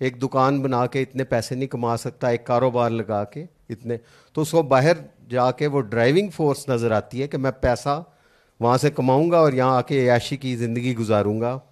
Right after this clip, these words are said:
पाकिस्तान में। तो वो चीज़ पाकिस्तान में उसके लिए ड्राइविंग फोर्स है। इस वजह से ये ड्राइव अब बहुत ज़्यादा बढ़ गई है, जिसके लिए किश्ती उल्टी है वगैरह।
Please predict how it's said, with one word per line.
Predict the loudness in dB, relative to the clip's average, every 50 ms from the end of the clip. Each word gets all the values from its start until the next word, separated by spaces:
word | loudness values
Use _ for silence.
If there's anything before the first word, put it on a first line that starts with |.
| _ -6
पाकिस्तान | -6 -6 -6 -10 -12 -6 -4 -4 -4 -4
में। | -6 -8 -10 -12 -16 _ _ _ _ _ _ _ _ _ _ _ -6
तो | -6 -6
वो | -4 0 2 4 4 2
चीज़ | 2 -2 -4 -4 -4 -6 -8 -14 _ _ -8
पाकिस्तान | -8 -6 -6 -8 -10 -6 -2 0 2 2 2 2
में | 0 0
उसके | -2 -4 -4 -6 -4
लिए | -4 -2 -2 -2 -4 -4
ड्राइविंग | -4 -4 -4 -2 -2 -2 -4 -4 -4
फोर्स | -4 -4 -4 -2 -4
है। | -6 -6
इस | -8 -8 -6 -4
वजह | -2 0 0 0
से | -2 -2 -4
ये | -2 0 0 0 -2 -2 -6 -14 -20 _ _ _ -14
ड्राइव | -6 0 2 4 4 4 4 2
अब | 0 -2 -2 -2 -2
बहुत | 0 2 2 2 2 2
ज़्यादा | 2 4 6 6 6 6
बढ़ | 6 6 4 4
गई | 4 2 -2 -4
है, | -4 -8 -12 -16 _ _ _ _ _ _ -8
जिसके | -4 -4 -4 -2 -2 -2 -2
लिए | -2 -2 -6 -6 -6 -8 -8
किश्ती | -6 -8 -10 -10 -8 -4 -2 0
उल्टी | 0 0 0 -2 -4 -2 0
है | 2 2 2 2
वगैरह। | 0 0 0 0 -2 -2 -2 -4